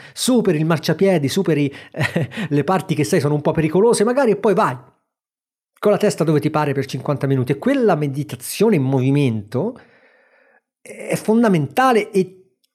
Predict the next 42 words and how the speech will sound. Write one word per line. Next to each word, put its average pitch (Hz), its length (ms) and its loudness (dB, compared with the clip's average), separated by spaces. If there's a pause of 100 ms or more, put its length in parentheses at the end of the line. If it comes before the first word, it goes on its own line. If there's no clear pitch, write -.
(380)
ti 202 160 2
scombussola 190 880 0
tutto - 440 -2
e 139 160 -2
ti 165 240 -2
riagita 165 640 0
tutto 202 240 -4
il 131 100 -2
corpo. 151 540 -2 (300)
E-, 160 260 0
ed 180 140 4
è 214 80 4
bruttissimo 185 560 0
quando 127 160 0
non 123 160 0
la 120 80 2
fai, 131 180 0
ma 131 140 2
non 285 260 4
perché - 280 -2
non 127 180 0
fai 127 300 0
quel, 117 680 0 (420)
quel, 135 240 2
il 139 160 2
gesto 139 360 0
fisico 127 360 -2
e 120 40 -2
quindi 127 260 0
ti 127 100 -10
mancano 123 380 -2
le 113 60 -2
endorfine 113 760 0
o 107 80 0
tutto - 200 -2
quello 120 160 0
che, 117 120 -2
che, - 260 -6
che 123 200 -4
ti - 120 -10
viene 113 160 0
fuori, 113 500 2